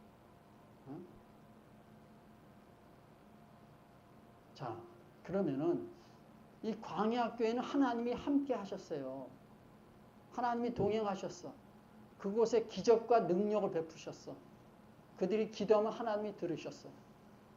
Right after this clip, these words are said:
응? 그 광야교회의 신자가 이스라엘 백성이죠. 근데 그 이스라엘 백성은 그런 하나님이 함께 하시고 위대한 하나님의 기적과 능력이 나타난 그 교회,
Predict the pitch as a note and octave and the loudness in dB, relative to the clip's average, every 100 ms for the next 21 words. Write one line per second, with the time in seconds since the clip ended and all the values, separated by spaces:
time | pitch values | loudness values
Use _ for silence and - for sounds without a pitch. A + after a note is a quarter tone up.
0 | - D3+ D#3+ - - - - - - - | -18 -12 -12 -12 -20 -20 -20 -20 -20 -20
1 | - - - - C4 C4+ F#3+ G3 B3 C4 | -20 -20 -20 2 2 4 2 4 6 6
2 | B3 B3 B3 B3 - C#4 B3+ A3+ A3+ A3 | 4 4 4 2 2 6 8 8 6 4
3 | F3+ E3+ - F3+ D3+ C#3 D3 B2 - B2+ | 4 -2 0 2 2 0 -8 -12 -12 -18
4 | - - - - - - - - - G#3+ | -20 -20 -20 -20 -20 -20 -20 -20 -10 2
5 | C4 B3+ B3+ B3 - - - - D#3+ G3+ | 4 6 6 4 0 -18 -20 -12 -6 -4
6 | - B3+ A#3 A#3 G#3 G3+ - G#3+ G3+ F#3+ | 0 2 6 6 6 4 2 2 4 2
7 | G3 A3+ F3 B2 - - - - - B3 | 0 0 -2 -4 -10 -20 -20 -8 4 6
8 | C#4 C4+ C#4 C#4 C4+ C4+ C4+ C#4+ C4+ C4 | 6 4 2 2 2 2 0 -2 2 2
9 | A#3+ B3 A#3 A3 F#3 G#3+ B3+ A3+ A#3+ A#3+ | 2 0 0 2 0 4 6 6 2 0
10 | A#3+ - A3 A3 A3 G3 A3 A3+ G#3 G#3 | -4 0 2 2 2 0 0 0 0 0
11 | G3+ F#3+ G3+ F#3 F#3+ F#3+ - D3 C#3+ | 0 -2 -2 2 2 2 0 0 0